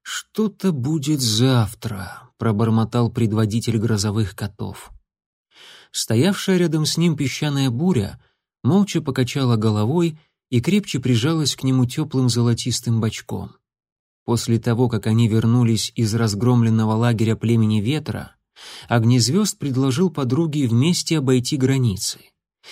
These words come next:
Ему нужно было хоть немного побыть вдали от своего племени, чтобы подготовиться к грядущей встрече со Звездоцапом. Но одиночество тоже было Огнезвёзду в тягость,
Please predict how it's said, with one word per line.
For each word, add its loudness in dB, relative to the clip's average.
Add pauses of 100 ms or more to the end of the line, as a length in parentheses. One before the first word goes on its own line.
(140)
Ему 4
нужно 4
было 4
хоть -2
немного 2
побыть 0
вдали 2
от 0
своего 0
племени, -2 (260)
чтобы 0
подготовиться 0 (160)
к -10
грядущей 2
встрече 0
со -2
Звездоцапом. -4 (320)
Но 4
одиночество 4
тоже 0
было 6
Огнезвёзду 2
в -4
тягость, -4